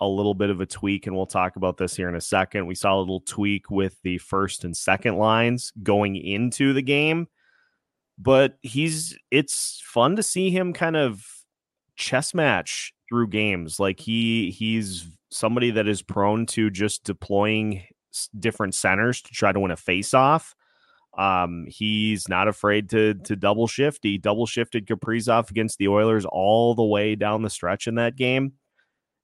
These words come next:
And then John Merrill played, I think, one minute essentially in the third period. That was it. Um, like, he, he's not afraid in game to say, "Okay,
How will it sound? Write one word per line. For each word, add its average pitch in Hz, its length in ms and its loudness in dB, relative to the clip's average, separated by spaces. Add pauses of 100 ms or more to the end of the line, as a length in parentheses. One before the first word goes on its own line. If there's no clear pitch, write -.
And 107 180 0
then 110 380 0 (240)
John 110 300 2
Merrill 107 240 2
played, 107 280 2
I 101 100 2
think, 98 200 -6
one 101 380 0
minute 101 300 0 (100)
essentially 95 480 -4
in 95 100 -4
the 90 60 -6
third 95 320 -2
period. 98 320 0
That 90 120 0
was 87 140 -4
it. 98 260 0 (640)
Um, 85 600 -4 (520)
like, 92 320 -2 (160)
he, 151 360 -2
he's 147 240 -2
not 175 180 4
afraid 160 480 4
in 143 300 2
game 135 380 2
to 127 120 -2
say, 113 300 2
"Okay, 98 580 0